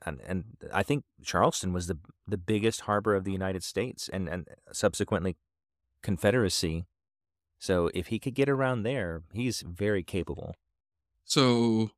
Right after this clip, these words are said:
Speaker 2: at some point, three crew members pretended to escort the family members back home. But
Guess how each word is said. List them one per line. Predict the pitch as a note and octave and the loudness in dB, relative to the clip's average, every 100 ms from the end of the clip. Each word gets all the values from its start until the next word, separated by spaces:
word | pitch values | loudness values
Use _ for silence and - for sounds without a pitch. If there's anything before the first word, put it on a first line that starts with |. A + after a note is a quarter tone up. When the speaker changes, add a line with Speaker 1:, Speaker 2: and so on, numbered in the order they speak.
| _ | _
Speaker 2:
at | B2 B2+ B2+ - A2+ | 0 2 2 -2 -12
some | - - E3+ | -2 2 2
point, | - C3 C3+ - - | 4 4 2 -4 -8
three | - C3 C3+ C#3+ A#2+ _ _ _ _ | 2 4 6 2 -4 _ _ _ _
crew | C#3+ | 4
members | A2 G2+ G2+ G2+ | 6 6 4 0
pretended | G2+ - G2+ G2 | -2 2 4 4
to | |
escort | G2 - F2+ E2+ | 0 -2 -4 -6
the | - | -8
family | F2+ E2+ F2 | -6 -6 -8
members | E2+ D#2+ E2 | -10 -12 -14
back | - D#2 - | -14 -14 -4
home. | G#2 - - _ _ _ _ _ _ _ - | -4 -4 -12 _ _ _ _ _ _ _ 0
But | A#3 F3+ | 2 2